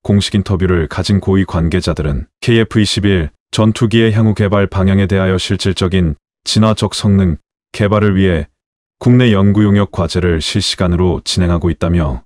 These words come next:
단계적 진화적 성능 개량을 통해 케이에프 이십일 전투기의 육 세대까지 계단식 개발을 하는 계획을 갖고 있다고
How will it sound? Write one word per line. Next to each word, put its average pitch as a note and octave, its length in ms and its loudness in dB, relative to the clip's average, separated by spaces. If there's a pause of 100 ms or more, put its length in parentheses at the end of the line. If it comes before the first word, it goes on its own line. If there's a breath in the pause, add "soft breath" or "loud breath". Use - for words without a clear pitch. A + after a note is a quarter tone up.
(100)
단계적 A2+ 520 0
진화적 A2+ 440 0
성능 A2+ 320 2
개량을 G#2 320 2
통해 F#2 460 0 (300)
케이에프 B2+ 460 0
이십일 F#2+ 460 0 (220)
전투기의 G#2+ 760 0
육 F#2 160 0
세대까지 F2+ 720 -2
계단식 F#2 640 -2
개발을 F#2+ 420 -2
하는 F#2 200 0
계획을 F2+ 380 0
갖고 F2 280 -2
있다고 E2 440 -4